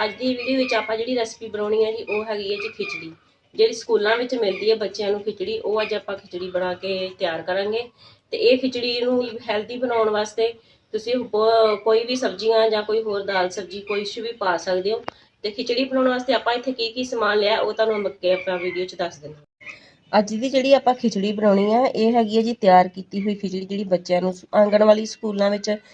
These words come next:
ਬੱਚਿਆਂ ਨੂੰ ਖਿਚੜੀ ਮਿਲਦੀ ਆ। ਇਹ ਉਹ ਖਿਚੜੀ ਆ, ਇਹਦੇ ਵਿੱਚ ਹੁੰਦੀਆਂ ਨੇ ਦਾਲਾਂ ਸਾਰੀਆਂ ਥੋੜ੍ਹੀਆਂ ਥੋੜ੍ਹੀਆਂ ਪਾਈਆਂ ਹੁੰਦੀਆਂ ਨੇ। ਇਹ ਬਸ ਇਹਨੂੰ ਆਪਾਂ ਤੜਕਾ ਹੀ ਲਾਉਣਾ ਹੁੰਦਾ, ਇਹਨੂੰ ਕੋਈ ਧੋਣ ਦੀ ਜ਼ਰੂਰਤ ਨਹੀਂ ਹੁੰਦੀ।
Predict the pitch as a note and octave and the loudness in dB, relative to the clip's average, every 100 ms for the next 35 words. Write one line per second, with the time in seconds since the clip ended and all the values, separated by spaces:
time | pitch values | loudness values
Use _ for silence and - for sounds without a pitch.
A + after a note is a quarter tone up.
0 | - _ F#3 G3 G3 G3 G3 F#3+ F3+ F#3+ | -20 _ -4 2 4 4 0 -2 0 2
1 | F#3+ F#3 G3+ G#3 - G#3+ G3 G3+ G#3 F#3 | 2 0 4 4 4 2 2 0 -4 -6
2 | E3+ F#3 G3+ G#3 G#3 G#3+ G#3+ G3+ G#3 G3 | -2 4 4 4 2 0 2 0 0 -2
3 | F#3 G#3+ F#3 F#3 G3 F#3 E3+ F3 F3 F3+ | 0 0 4 4 6 6 6 4 4 4
4 | F#3 G3+ A3 A3 G#3 F#3 G#3 G3 G3+ G3 | 6 6 6 4 -2 -4 -4 0 2 2
5 | E3 D#3+ F3+ F3+ G#3 A#3+ - - _ - | 2 2 0 2 2 2 -2 -18 _ 2
6 | G3 G#3 A3 A3 G#3+ G#3 G#3 G3+ F#3+ G#3+ | 4 6 6 6 6 6 6 4 4 4
7 | G#3+ F#3+ G3 G#3 G#3 G#3+ A3 A3+ G#3 G#3 | 6 4 4 6 6 6 4 0 -2 -2
8 | G#3+ A3 G#3 F3+ F#3 F3 E3+ F3+ A3 G#3 | 0 2 2 0 -2 -4 -4 0 0 0